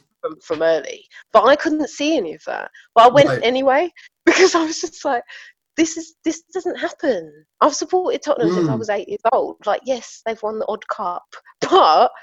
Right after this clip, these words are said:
Speaker 2: Well, Worthington
Speaker 1: this,
Speaker 2: Cup,
Speaker 1: this
Speaker 2: if I remember, at one point. But yeah, that's quite,
Speaker 1: <laughs>
Speaker 2: um, <laughs>
Speaker 1: this, um, this, um,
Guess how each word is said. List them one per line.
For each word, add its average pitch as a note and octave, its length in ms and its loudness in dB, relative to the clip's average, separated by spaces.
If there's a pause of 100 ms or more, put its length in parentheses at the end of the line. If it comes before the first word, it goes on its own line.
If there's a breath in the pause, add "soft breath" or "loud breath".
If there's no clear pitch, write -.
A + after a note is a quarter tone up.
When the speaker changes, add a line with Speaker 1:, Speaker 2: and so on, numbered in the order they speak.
(120)
Speaker 2:
Well, D3+ 200 4
Worthington G3+ 320 6
Speaker 1:
this, C#3 80 -4
Speaker 2:
Cup, D#3 160 0
Speaker 1:
this D3+ 120 2
Speaker 2:
if - 80 0
I D#3+ 120 4
remember, A#2 220 0
at B2 100 -2
one C#3+ 160 0
point. A2+ 260 -4
But B2+ 120 -4
yeah, C3+ 180 4
that's B2 200 -2
quite, C3+ 260 2
Speaker 1:
<laughs> C#3 220 2
Speaker 2:
um, E3+ 100 2
<laughs> - 840 2
Speaker 1:
this, G4 120 6 (200)
um, D#4+ 380 2 (240)
this, E4+ 300 -4 (140)
um, B3 640 -2